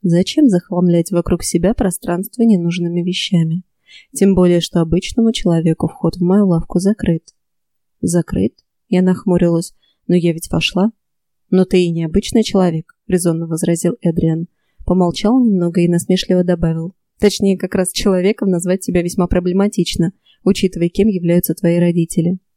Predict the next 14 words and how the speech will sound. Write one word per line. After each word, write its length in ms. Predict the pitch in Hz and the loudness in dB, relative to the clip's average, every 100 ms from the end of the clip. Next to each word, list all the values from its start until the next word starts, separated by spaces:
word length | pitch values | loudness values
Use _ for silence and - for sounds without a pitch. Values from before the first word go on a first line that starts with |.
| _ _ _ - | _ _ _ -4
«А 100 | 185 | -2
ты 140 | 175 | 0
забавная», 840 | 175 208 180 165 160 170 165 175 - _ _ | 0 0 0 0 -2 -4 -4 -6 -10 _ _
вдруг 340 | 175 175 185 - | -4 -4 -6 -4
произнес 400 | 180 175 175 170 | -4 -2 -2 -4
старик. 460 | - 175 165 - _ _ - _ | -4 -4 -4 -10 _ _ -20 _
«Я 140 | - 180 | 0 2
чувствую 440 | 214 220 233 226 | 2 0 2 2
в 60 | - | 0
тебе 300 | 190 180 226 | -2 0 0
следы 320 | - 175 175 | -2 0 0
еще 380 | 170 - 175 214 | 0 0 0 0
одной 260 | 262 233 | 2 2
личности. 680 | 175 165 - 165 - - 202 | 2 0 -2 -4 -4 -8 -10